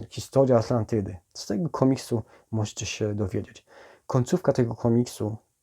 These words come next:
jest po prostu spuentowana tak dobrze. I powiem wam, momentami miałem ciarki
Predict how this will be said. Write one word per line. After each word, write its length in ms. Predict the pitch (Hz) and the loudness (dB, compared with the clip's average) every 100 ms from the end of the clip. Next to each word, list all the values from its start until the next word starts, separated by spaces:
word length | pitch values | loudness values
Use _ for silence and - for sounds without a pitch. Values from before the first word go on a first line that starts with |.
| - | -12
jest 140 | 113 | -12
po 80 | - | -10
prostu 280 | - 120 123 | -8 -6 -8
spuentowana 960 | - - 135 123 117 127 135 107 110 113 _ _ _ | -4 2 2 4 2 4 4 4 -2 -6 _ _ _
tak 220 | - 151 120 | 2 2 2
dobrze. 560 | 113 127 110 107 117 123 _ _ _ _ _ _ _ _ _ _ _ _ _ - | 2 2 2 0 -2 -4 _ _ _ _ _ _ _ _ _ _ _ _ _ 0
I 140 | 165 | 2
powiem 240 | - 170 | 4 4
wam, 140 | 160 165 | 6 6
momentami 460 | 160 151 151 156 | 6 4 2 2
miałem 360 | 147 139 135 131 | 2 2 0 0
ciarki 540 | - 127 123 120 113 | 2 2 0 -4 -4